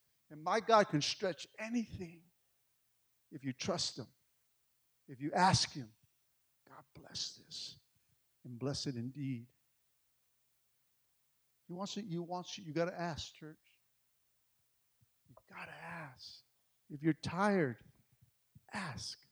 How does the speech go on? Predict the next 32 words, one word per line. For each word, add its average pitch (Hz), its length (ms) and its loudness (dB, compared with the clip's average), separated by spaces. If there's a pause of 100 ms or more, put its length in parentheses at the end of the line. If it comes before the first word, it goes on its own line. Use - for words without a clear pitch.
(920)
If 143 80 -4
you 156 80 0
want 190 140 0
something 175 380 -4
different, 196 420 0 (800)
ask. 185 580 -2 (1080)
'Cause 123 100 -16
he 143 120 -6
wants 180 280 -8
to 156 80 -4
give 202 300 -16
it 214 120 -18
to - 120 -20
you. 175 60 -20 (440)
He's - 160 -20
right 403 260 -20
here, 440 180 -20
man. 220 240 -20
He 233 60 -20
has - 140 -20
a 160 260 -20
room 240 200 -18 (140)
full 233 160 -20
of 185 60 -20 (120)
blessings 196 460 -16
with 165 160 -18
your 202 140 -6
name 226 260 -2
on 208 140 2
it. 190 40 -2
He 180 40 -6
says, 175 260 -6